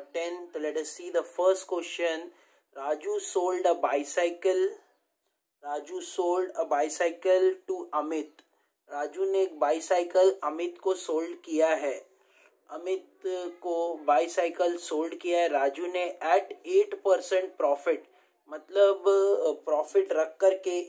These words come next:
eight percent profit रख करके राजू ने अमित को bicycle sold किया है।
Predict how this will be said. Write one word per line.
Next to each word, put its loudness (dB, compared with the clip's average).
eight -4
percent -4
profit -6
रख -4
करके 0
राजू -2
ने 2
अमित -6
को 4
bicycle 0
sold -4
किया 2
है। -2